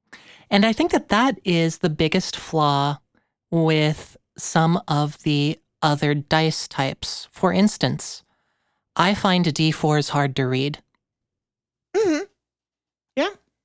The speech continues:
Speaker 2: You kinda have to tilt your head. You have to get down <laughs> on the dice's level. I see it.
Speaker 1: And, like, one in four is not a very satisfying probability to me.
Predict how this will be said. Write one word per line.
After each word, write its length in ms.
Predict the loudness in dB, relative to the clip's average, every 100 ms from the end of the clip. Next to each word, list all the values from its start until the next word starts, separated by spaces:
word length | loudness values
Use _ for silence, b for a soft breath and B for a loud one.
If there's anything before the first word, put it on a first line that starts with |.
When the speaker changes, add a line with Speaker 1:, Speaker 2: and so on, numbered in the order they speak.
| _ _ _ _ _ -4
Speaker 2:
You 100 | 0
kinda 220 | 0 2
have 100 | 0
to 80 | -2
tilt 280 | 0 0 2
your 100 | 2
head. 320 | 4 2 2
You 80 | 0
have 140 | 0
to 80 | -2
get 220 | -2 0
down 400 | 2 2 2 0 -4 _ _ _
<laughs> 360 | _ _ _
on 160 | -2 0
the 80 | 2
dice's 480 | 2 2 0 -2 0
level. 480 | 0 2 0 -2 -4
I 140 | -4
see 220 | 0 0
it. 200 | 0 -2 -6 _ _ _ _ _ _
Speaker 1:
And, 240 | 2 2 4
like, 440 | 0 0 -4 -12 -16 _ _ _ _ _ _ _
one 260 | 0 2 4
in 160 | 4
four 460 | 2 0 0 2 0 0
is 200 | -2 2
not 220 | 2 2
a 60 | 0
very 240 | 0 0
satisfying 720 | 0 0 0 -2 0 0 0
probability 680 | -2 -2 -2 -2 -2 -2 -4
to 160 | -4 -4
me. 280 | -2 -4